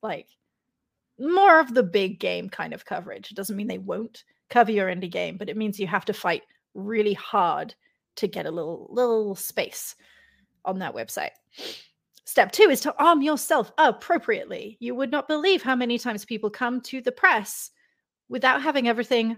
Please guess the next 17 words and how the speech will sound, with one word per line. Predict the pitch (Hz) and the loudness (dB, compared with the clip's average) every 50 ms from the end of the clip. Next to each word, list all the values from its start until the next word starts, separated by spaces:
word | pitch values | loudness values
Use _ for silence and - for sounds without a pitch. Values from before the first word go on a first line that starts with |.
| - - | -8 -12
ready | 202 196 220 233 233 208 185 - - - | -6 0 0 0 2 0 -2 -6 -8 -8
in | - 208 208 208 | -6 -4 -2 -4
place. | 202 - - 220 - 214 - - - - - _ _ _ | -4 -6 -8 -8 -8 -8 -10 -12 -14 -14 -16 _ _ _
You | - 277 285 | -2 0 0
want | 294 302 285 | 2 0 0
screenshots, | 277 - - 381 359 294 240 - - 208 - - - - - _ _ _ _ _ _ - | -4 -4 -2 0 0 0 0 -4 -8 -12 -14 -14 -16 -16 -16 _ _ _ _ _ _ -6
you | 262 269 | -2 0
want | 294 302 302 - | 0 0 -2 -2
trailers, | - - 392 339 233 - - - - - - - _ _ | -4 -2 -2 -2 -2 -4 -8 -14 -18 -18 -20 -20 _ _
you | - 302 330 | -10 -4 -2
want | 359 349 359 | 0 0 2
logos, | 370 415 311 214 - - - - - - - - - | 4 4 4 4 2 -2 -12 -14 -16 -20 -20 -16 -12
key | - - - 415 370 | -6 -2 0 0 2
art, | 269 190 - - - - _ _ _ _ - | 0 0 -2 -4 -6 -12 _ _ _ _ 4
and | 247 233 226 202 | 4 4 4 2
most | 202 208 202 202 - - | 2 0 -2 -4 -4 -6
importantly, | 202 202 196 - 392 453 427 427 - 240 233 240 233 233 240 - | -6 -6 0 4 4 4 4 4 0 -4 -2 -2 -2 -4 -4 -8